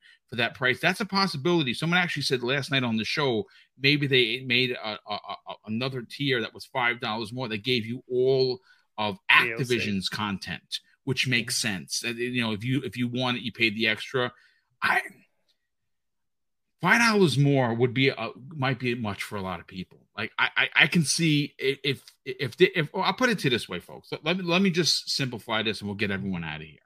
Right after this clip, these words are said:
Speaker 1: Okay, if they raised it two dollars,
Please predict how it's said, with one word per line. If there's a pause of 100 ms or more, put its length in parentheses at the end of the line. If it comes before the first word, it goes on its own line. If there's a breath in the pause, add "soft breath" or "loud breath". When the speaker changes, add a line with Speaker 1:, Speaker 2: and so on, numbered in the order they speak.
(440)
Speaker 1:
Okay, (880)
if
they
raised (1200)
it
two
dollars,